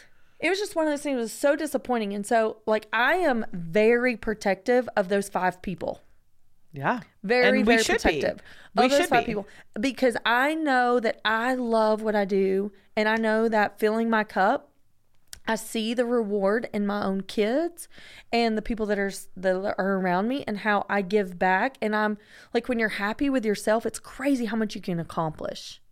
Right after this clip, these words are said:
Speaker 2: Yeah, absolutely.
Speaker 1: And we've, we've also talked a lot about that. And so it's, like, one of those things when you're outgrowing your circle, like, what are those,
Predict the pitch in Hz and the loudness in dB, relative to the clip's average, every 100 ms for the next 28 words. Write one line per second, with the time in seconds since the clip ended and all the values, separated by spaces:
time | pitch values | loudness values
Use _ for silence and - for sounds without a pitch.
0 | - - - - 143 151 151 135 90 113 | -20 -20 -16 -4 -4 -2 -4 -4 -4 -6
1 | - 262 254 247 - 208 262 247 214 - | -2 -2 -2 -8 -8 -4 -2 -4 -6 -2
2 | 226 208 202 196 196 190 196 175 - - | 0 0 0 -2 -6 -4 -2 -2 -2 -4
3 | 190 190 196 185 180 - 190 175 - 214 | -2 0 2 2 0 -2 0 0 0 -2
4 | 226 254 240 240 247 233 240 285 349 320 | 0 4 4 2 -2 -2 0 2 0 0
5 | 233 214 220 214 214 208 226 277 285 254 | -2 -2 -2 -2 -2 0 0 2 0 2
6 | 226 214 202 190 180 185 196 233 349 - | -2 -2 -2 0 -2 -2 0 2 2 2
7 | 202 226 196 185 | 2 2 2 0